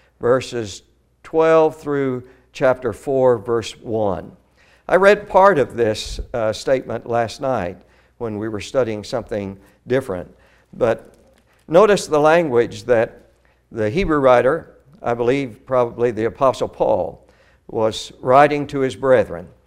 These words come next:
and warning them about the dangers of missing heaven and the rest that God had for them. Hebrews chapter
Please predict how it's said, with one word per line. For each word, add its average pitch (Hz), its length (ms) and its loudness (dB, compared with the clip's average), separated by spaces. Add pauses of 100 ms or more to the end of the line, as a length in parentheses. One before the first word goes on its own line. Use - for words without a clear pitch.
(340)
and 120 180 -2
warning 160 520 4
them 104 280 0
about 127 380 2
the 131 80 -4
dangers 123 680 -2
of 104 220 -4
missing 131 640 -4 (260)
heaven 117 480 -2 (240)
and 117 240 -4
the 117 80 0
rest 131 440 2
that 113 180 -10
God 107 360 -2 (240)
had 110 300 -4
for 104 200 -6
them. 92 360 -8 (480)
Hebrews 175 560 0
chapter 151 640 -4